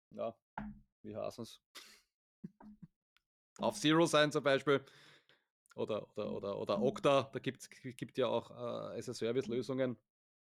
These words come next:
Weil das kann ich dann wirklich, äh, ganz tief in mein System verheiraten. Also, gesprochen jetzt für Keycloak, für den Keycloak kann ich so weit treiben, dass ich meine, meine, meine, meine, meine Custom-Software, äh, so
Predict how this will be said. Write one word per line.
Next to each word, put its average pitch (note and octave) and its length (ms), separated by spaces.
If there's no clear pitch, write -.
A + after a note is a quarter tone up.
Weil B2+ 80
das D3 180
kann C#3 180
ich D3 60
dann C#3+ 180
wirklich, B2+ 520
äh, A#2 880
ganz B2 300
tief B2 160
in C3 100
mein A#2+ 120
System A#2+ 280
verheiraten. A#2+ 520
Also, A2+ 200
gesprochen - 440
jetzt B2 140
für G#2+ 100
Keycloak, C3 420
für C3+ 220
den C3+ 160
Keycloak C#3 320
kann C3+ 140
ich C3+ 120
so B2+ 140
weit C3+ 160
treiben, A#2 320
dass B2 160
ich B2 100
meine, B2 220
meine, B2 200
meine, B2 220
meine, B2 180
meine B2+ 220
Custom-Software, C#3 1080
äh, A2 420
so C#3+ 600